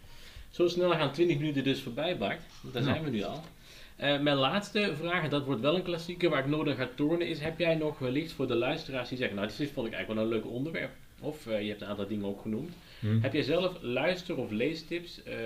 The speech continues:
Speaker 1: bijvoorbeeld artikelen of video's die je hebt gezien,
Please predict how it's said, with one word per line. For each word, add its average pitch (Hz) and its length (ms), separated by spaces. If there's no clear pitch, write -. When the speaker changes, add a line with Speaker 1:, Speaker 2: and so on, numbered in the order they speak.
Speaker 1:
bijvoorbeeld 104 340
artikelen 113 640
of - 160
video's 127 460
die 120 80
je 120 60
hebt 120 120
gezien, 131 320